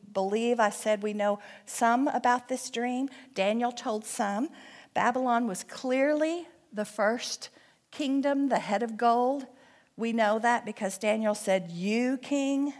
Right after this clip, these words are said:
you're the head. You're the gold, head of gold." It was a massive kingdom. Remember, he had, um, captured other regions, and it was huge, and he ruled it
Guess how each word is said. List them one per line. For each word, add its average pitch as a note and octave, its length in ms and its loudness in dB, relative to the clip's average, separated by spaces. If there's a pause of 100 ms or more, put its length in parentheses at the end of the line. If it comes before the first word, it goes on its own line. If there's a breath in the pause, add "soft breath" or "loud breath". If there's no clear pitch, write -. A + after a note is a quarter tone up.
(100)
you're G3+ 360 0
the A3 120 2
head. G#3 500 0
You're F3+ 220 -4
the F#3+ 120 -6
gold, F3+ 520 0
head F#3+ 240 -4
of F#3+ 100 -10
gold." F3 320 0 (240 loud breath)
It D4 120 -4
was D#4+ 140 -2
a G#3+ 60 4
massive F#3 840 0
kingdom. F3 380 -6
Remember, F#3+ 360 -2
he A3+ 220 -4
had, F3+ 200 0 (520 loud breath)
um, D#3+ 280 -8
captured G#3+ 540 0
other G#3+ 680 4 (680 loud breath)
regions, A3+ 720 0
and E3+ 200 -8 (180 loud breath)
it A3+ 140 0
was F#3+ 160 -2
huge, D4 680 -4
and E3 160 -8
he C4+ 300 -6
ruled B3 440 2
it - 260 -2